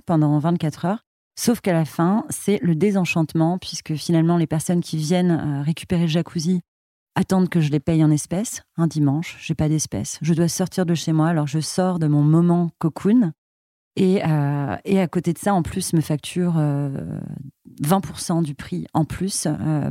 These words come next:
pour la livraison, qui était évidemment com-, comprise. Donc, je, je, comme je suis obsédée par le, l'expérience client,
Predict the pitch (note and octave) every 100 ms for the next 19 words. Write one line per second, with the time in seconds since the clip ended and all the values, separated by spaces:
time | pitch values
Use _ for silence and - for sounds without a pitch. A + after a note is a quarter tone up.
0 | - - F3+ F3+ E3 E3 C#3 D3 - -
1 | G2+ B2 C#3 C#3+ D3 D3 D3+ D3 - -
2 | - C#3 - _ _ _ _ C#3 C3 D3
3 | D3 C3 B2 A#2+ C#3+ - - - - C#3+
4 | C#3+ - - - - - F3 D#3+ E3 F3
5 | - F3 E3 E3 D3+ C#3 C3 C#3+ D#3+ F3+
6 | E3+ E3 - F3+ F3